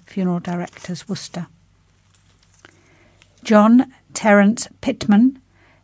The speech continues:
died on the sixteenth of March. Funeral service at Worcester Crematorium on Monday the twenty-fifth of April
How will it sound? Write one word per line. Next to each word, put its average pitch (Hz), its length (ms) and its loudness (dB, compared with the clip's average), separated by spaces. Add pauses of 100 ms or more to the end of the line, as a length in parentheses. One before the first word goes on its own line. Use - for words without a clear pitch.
died 196 340 2
on 202 160 0
the 208 60 2
sixteenth - 600 -6
of - 140 -8
March. 185 560 -4 (560)
Funeral 233 420 2
service 214 540 0
at - 180 -6
Worcester 233 280 -4
Crematorium 202 880 0
on 202 140 4
Monday 202 540 2 (180)
the - 120 -16 (440)
twenty-fifth 208 600 -2
of 208 200 -6
April 226 500 -2